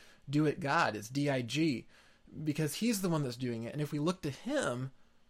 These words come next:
we're going to experience great joy. Some of it's going to feel distant. But that's not necessarily unusual.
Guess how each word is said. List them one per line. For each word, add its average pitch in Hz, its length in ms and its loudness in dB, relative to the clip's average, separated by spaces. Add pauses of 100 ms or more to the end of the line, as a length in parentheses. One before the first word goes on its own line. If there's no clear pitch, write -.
(1120)
we're 160 80 -12
going 156 120 -6
to 143 60 -2
experience 135 840 -6 (580)
great - 380 -4
joy. 127 420 -8 (680)
Some - 120 -14
of - 40 -8
it's - 140 -10
going 185 160 0
to 151 60 0
feel - 240 -2
distant. - 600 -10 (2250)
But - 80 -12
that's 180 180 -4
not 180 180 0
necessarily 135 640 -6
unusual. 123 760 -2